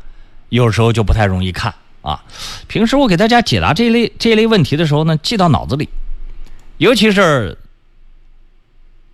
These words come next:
公司车辆、营运车辆，你问一下你们的车管，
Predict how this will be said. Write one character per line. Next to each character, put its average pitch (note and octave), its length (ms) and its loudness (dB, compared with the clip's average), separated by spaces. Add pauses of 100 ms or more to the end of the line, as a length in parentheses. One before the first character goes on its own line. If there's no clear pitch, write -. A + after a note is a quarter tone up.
(260)
公 C4 200 -2
司 A#3 160 -2
车 C#3 160 -6
辆、 F#2+ 160 -6 (140)
营 C3 160 -2
运 G#3 140 0
车 A2+ 140 0
辆， E2 180 -8 (1120)
你 D#3 160 2
问 B3 200 4
一 F#3+ 60 2
下 E3+ 140 2
你 A2+ 120 -4
们 D2+ 120 -8
的 G2+ 140 -8
车 - 260 -4
管， G2+ 180 -8